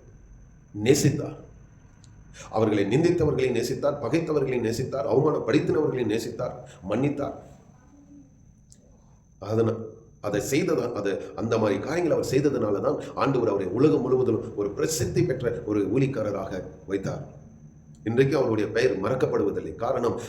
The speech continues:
அவர் தேவனுடைய அன்பை வெளிப்படுத்தினார். ஒருபோதும் அவர் தனிப்பட்ட வாழ்க்கையில் அந்நிய பாஷை பேசியிருக்கலாம், அது நான் சொல்லவில்லை. ஆனால் அவர் அந்நிய பாஷை தான் முக்கியம் என்று எந்த இடத்துலையும் அவர் சொல்லவில்லை.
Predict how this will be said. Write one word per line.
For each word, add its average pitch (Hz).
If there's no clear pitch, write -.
அவர் 101
தேவனுடைய 123
அன்பை 113
வெளிப்படுத்தினார். -
ஒருபோதும் 175
அவர் 113
தனிப்பட்ட 160
வாழ்க்கையில் 147
அந்நிய 139
பாஷை 127
பேசியிருக்கலாம், 120
அது 101
நான் 101
சொல்லவில்லை. -
ஆனால் 107
அவர் 110
அந்நிய 170
பாஷை 156
தான் 175
முக்கியம் 156
என்று 147
எந்த 135
இடத்துலையும் 170
அவர் 117
சொல்லவில்லை. 110